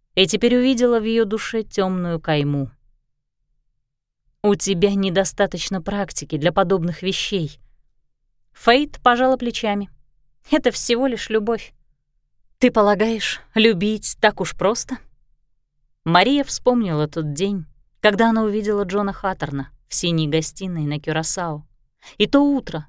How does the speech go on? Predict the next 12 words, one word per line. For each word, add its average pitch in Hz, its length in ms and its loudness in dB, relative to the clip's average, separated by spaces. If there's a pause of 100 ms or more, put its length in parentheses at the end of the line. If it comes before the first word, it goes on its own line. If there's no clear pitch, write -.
(260)
когда 240 260 4
Самуэль 254 460 2
привёз 196 380 0
в - 100 -16
Салем 208 360 2
магнолию, 196 800 0 (500)
и 165 60 0
ей 165 240 0
показалось, 165 800 -6 (100)
что - 220 -10
падает 214 460 -4
снег. 170 520 -6